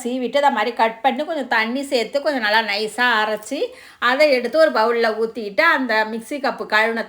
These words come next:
தண்ணியவே சேர்த்து, ஒரு தோசை மாவு பதத்துக்கு கரைச்சி எடுத்துக்க வேண்டியதா. இதுல கொஞ்சம் அரிசி மாவு, உப்பு, கொஞ்சமா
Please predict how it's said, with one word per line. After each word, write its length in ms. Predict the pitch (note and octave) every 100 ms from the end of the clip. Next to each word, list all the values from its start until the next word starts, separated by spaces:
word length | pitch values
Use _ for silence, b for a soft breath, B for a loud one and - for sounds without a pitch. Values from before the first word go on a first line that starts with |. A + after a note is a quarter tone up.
| G#3
தண்ணியவே 380 | G#3+ A#3+ A#3 A#3
சேர்த்து, 240 | A3 G3 D#4
ஒரு 100 | D4+
தோசை 300 | C4+ C4+ C4+ C#4+
மாவு 180 | A#3 G#3 G3+
பதத்துக்கு 380 | G3+ A3 A3 G3 A3+
கரைச்சி 340 | G#3 G3+ - A3+
எடுத்துக்க 380 | F3+ - F#3 G#3
வேண்டியதா. 400 | F#3 F#3+ F#3 A#3 D#4+ B B B
இதுல 180 | B3 B3+ B3
கொஞ்சம் 260 | A#3+ A3
அரிசி 300 | A3 A#3+ B3
மாவு, 440 | C#4+ A#3 A3 A3 C#4 G#4+ C4+ A#3+
உப்பு, 360 | A#3+ A#3+ - D4+ A#4+ - C4
கொஞ்சமா 520 | C#4 D4 D#4+ C4+ F4